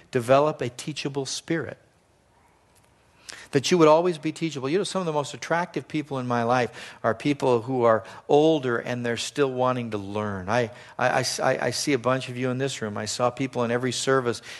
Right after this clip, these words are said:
that I admire because, uh, they're moving on in age, but, but, but they're teachable. They wanna keep learning. That, that is amazing to me.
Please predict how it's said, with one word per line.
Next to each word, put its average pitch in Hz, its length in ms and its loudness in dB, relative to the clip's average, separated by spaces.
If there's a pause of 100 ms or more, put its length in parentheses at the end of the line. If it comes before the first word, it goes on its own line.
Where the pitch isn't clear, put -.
(100)
that 131 120 6
I 151 240 4
admire 131 480 -2
because, 120 500 0 (280)
uh, 135 100 0
they're 147 160 2
moving 180 320 2
on 170 220 4
in 147 120 -4
age, 143 400 -2
but, 123 280 2
but, 127 200 0
but 127 140 -4
they're 127 80 -4
teachable. 113 720 -4 (180)
They 123 140 2
wanna 135 300 0
keep 127 300 -6
learning. 107 760 -4 (600)
That, 165 200 2
that 160 200 4
is 117 140 -4
amazing 101 520 -8
to 98 120 -16
me. - 200 -18